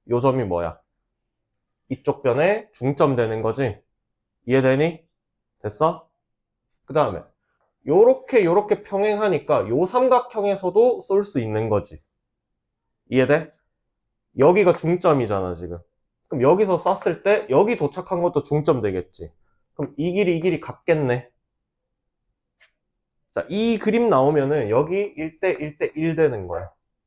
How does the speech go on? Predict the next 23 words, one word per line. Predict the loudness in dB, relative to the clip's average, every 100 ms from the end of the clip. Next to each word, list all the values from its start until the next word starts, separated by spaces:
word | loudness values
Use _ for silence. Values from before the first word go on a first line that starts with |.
| _ _ _ _ _ _ _
됐어? | -10 -4 -2 -2 -6 _ _
그러면 | -2 2 2 2 -2 0
얘는 | 4 4
어떻게 | 2 0 0 2
구해야 | 0 -2 -2
되냐? | -6 -10 -14 _ _ -2
얘 | 0
X | -4 -8 -12
잡아봐. | -8 -8 -8 -12 -20 -20 _ _ _ _ _ _ _ _ _
요 | 0 2
삼각형에서 | 2 2 4 2 0 -6 -6 -6 -8 -10 -18 _ _ _ _ _ _
중점 | -2 0 4 4
연결 | 4 2 2 2
정리 | 0 -4
쓰면 | -6 -6 -6 -4
X니까 | -8 -2 0 0 0
요 | 0 0
길이 | 0
얼마? | 0 -2 -8 -12 _ _ _ _ _ _ _ _ _ _ _ _ _ -14
이 | -4 -2
엑스 | -2 -2 -2
되는 | -2 -2 -4
거지. | -6 -8